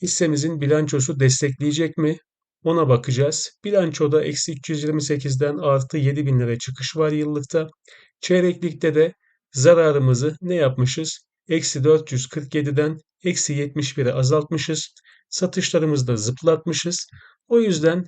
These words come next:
bu yapının bizim grafiğimize olumlu etki etmesi gerekiyor. Tabii bir de ne beklentimiz var? Grafikte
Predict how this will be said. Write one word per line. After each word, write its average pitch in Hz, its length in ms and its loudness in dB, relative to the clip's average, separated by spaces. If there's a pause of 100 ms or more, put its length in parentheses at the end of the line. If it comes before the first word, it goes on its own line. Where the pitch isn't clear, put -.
bu 156 340 0
yapının 156 580 2 (220)
bizim 170 360 0 (500)
grafiğimize 156 800 2
olumlu 156 440 0
etki 147 300 -2
etmesi 143 600 0
gerekiyor. 143 640 0
Tabii 185 300 -6
bir 180 120 0
de 180 240 2 (420)
ne 143 300 6
beklentimiz 131 720 4
var? 170 140 2 (240)
Grafikte 151 680 2